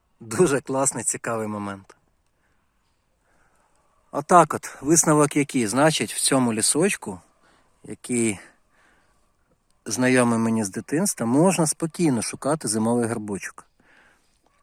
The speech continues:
Тут достатньо для нього всіх необхідних елементів, включаючи всі ці пеньки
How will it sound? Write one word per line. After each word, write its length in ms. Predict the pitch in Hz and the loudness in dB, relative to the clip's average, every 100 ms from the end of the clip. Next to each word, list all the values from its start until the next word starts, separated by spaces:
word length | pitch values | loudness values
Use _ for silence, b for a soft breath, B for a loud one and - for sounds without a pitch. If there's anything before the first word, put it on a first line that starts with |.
| _ _ - | _ _ -14
Тут 180 | 120 113 | -8 0
достатньо 560 | 143 - 143 120 113 | 2 4 4 2 0
для 160 | 98 107 | -4 -2
нього 440 | 110 123 101 95 - _ b b b b _ _ | 0 0 -2 -6 -10 _ b b b b _ _
всіх 360 | - - 139 - | -2 0 0 0
необхідних 580 | 113 - - 117 107 113 | -4 -2 -4 -2 -2 -2
елементів, 580 | 110 101 87 82 - - | -2 -2 -6 -12 -18 -20
включаючи 920 | - 98 - 113 104 - - 82 - _ b b b b b b b b | -18 -12 -4 -2 -2 -4 -8 -10 -16 _ b b b b b b b b
всі 220 | - 120 | -8 -6
ці 140 | - - | -6 -6
пеньки 640 | 113 107 - 180 196 | -4 -4 2 6 6